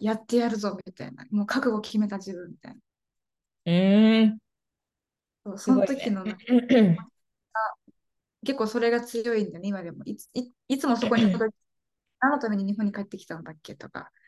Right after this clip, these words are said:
Speaker 1: なんか、使命があると思っているみたいな感じなんだよ。だから、その、結構覚悟決めてるのもアイデンティティなのかな。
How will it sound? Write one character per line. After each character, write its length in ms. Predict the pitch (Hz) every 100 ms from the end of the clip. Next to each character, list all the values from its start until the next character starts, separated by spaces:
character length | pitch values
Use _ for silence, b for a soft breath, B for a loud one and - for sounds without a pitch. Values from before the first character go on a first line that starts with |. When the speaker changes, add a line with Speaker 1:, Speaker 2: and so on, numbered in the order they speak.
| b b _ _
Speaker 1:
な 100 | 214
ん 20 |
か、 140 | 208 - _
使 200 | - -
命 180 | 302 269
が 80 | 214
あ 40 |
る 100 | 208
と 80 | 208
思 100 | 185
っ 40 | 185
て 160 | -
い 80 | 190
る 160 | 214 202
み 120 | 190
た 180 | 233 247
い 60 |
な 360 | 302 330 - - b b b _ _
感 240 | 233 220
じ 380 | 214 220 214 -
な 120 | 220
ん 80 | 208
だ 60 | 185
よ。 40 | -
だ 100 | 214
か 80 | 220
ら、 20 |
そ 100 | 226
の、 120 | 214
結 120 | 285
構 60 | 247
覚 220 | - 285
悟 120 | 254 208
決 120 | 208
め 160 | 208
て 440 | 214 214 214 214 - _ _ _ _ _ _ _ _ _ _ _ _ _
る 400 | 208 190 180 - _ _ _ _ _ _ _ _ b _ _
の 80 | 233
も 120 | 240
ア 60 | 208
イ 40 |
デ 100 | 190
ン 40 |
テ 100 | 190
ィ 40 | 185
テ 80 | 175
ィ 20 |
な 120 | 160
の 100 | -
か 120 | -
な。 140 | -